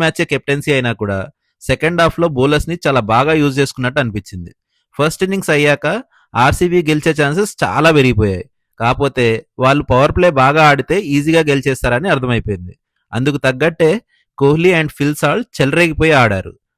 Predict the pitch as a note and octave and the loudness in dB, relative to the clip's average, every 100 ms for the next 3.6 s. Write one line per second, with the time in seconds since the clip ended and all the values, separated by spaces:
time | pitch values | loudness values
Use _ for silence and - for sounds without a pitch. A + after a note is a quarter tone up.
0 | _ - D3 - F#3 F3 D#3 G3+ F#3 C3 | _ -2 -2 0 -2 0 -2 -4 -4 -2
1 | C#3+ D#3 D#3 D3 D3+ F3 A#2 B2+ C3+ C3+ | -2 -2 0 2 2 -2 -2 0 0 0
2 | C#3+ B2 A2+ A2+ D3 C4 - D#3 D3+ E3 | -4 -2 -4 -4 -6 -8 -4 -2 2 2
3 | D#3 B2 C3 C#3+ G#2+ | 2 0 2 0 -2